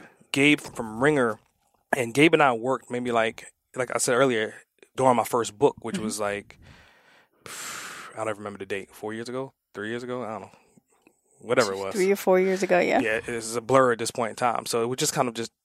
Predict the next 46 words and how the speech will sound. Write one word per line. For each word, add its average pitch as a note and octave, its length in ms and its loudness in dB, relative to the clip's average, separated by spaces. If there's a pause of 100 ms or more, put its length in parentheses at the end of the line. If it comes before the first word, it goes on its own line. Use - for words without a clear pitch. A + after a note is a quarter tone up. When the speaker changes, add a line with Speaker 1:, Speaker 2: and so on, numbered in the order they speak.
Speaker 1:
touching C#3 300 0
bases A#2+ 320 -2
with A2+ 100 -8
him. B2+ 180 0
And A2+ 140 -4
that D3 220 6
episode B2+ 380 2
was A2 200 -8
really B2+ 220 -4
important A#2 380 0
because A2 300 -2 (460)
there's C3 180 0
highs C#3+ 340 6
and A#2+ 160 -6
lows B2+ 260 0
in A#2 120 -4
everyone's A#2 400 -2
career. A#2 500 -4
Speaker 2:
Mm-hmm. A3 280 -2 (200)
Speaker 1:
And A2+ 140 -2
we C3 100 -4
kind C#3+ 180 4
of A#2+ 60 0
talked C3 280 4
about, A2 460 2
like, - 460 -8 (600)
where B2 200 0
Ringer C3 340 2
was B2 180 0
at A2+ 120 2
its G#2+ 100 -6
peak - 440 -4 (280)
and A2 140 -4
things C3 240 2
that B2+ 100 2
he B2+ 80 -8
could A#2+ 100 -6
have A2 80 -8
done A2+ 180 -4
differently A#2 480 -4 (140)
'cause - 140 0
he's D3+ 160 -2
moved D3+ 240 4
on C#3 180 8
from A2+ 160 -10
Ringer A2 260 -10